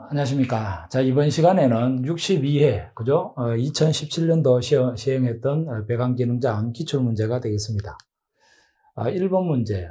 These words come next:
그림과 같이 자동 제어의 블록 선도에서 A, C,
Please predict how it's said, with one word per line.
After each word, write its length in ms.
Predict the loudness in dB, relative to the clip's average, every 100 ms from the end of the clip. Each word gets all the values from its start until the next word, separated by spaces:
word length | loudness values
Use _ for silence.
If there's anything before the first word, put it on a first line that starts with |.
| -2
그림과 460 | 2 4 4 2
같이 480 | 2 -2 -4 -4 -4
자동 400 | -2 0 0 0
제어의 400 | 2 2 0 -2
블록 320 | 0 0 0
선도에서 800 | -2 -6 -4 -2 -4 -6 -10 -12 _ _ _ _ 0
A, 360 | 4 4 2 -2
C, 540 | 0 0 2 0 -2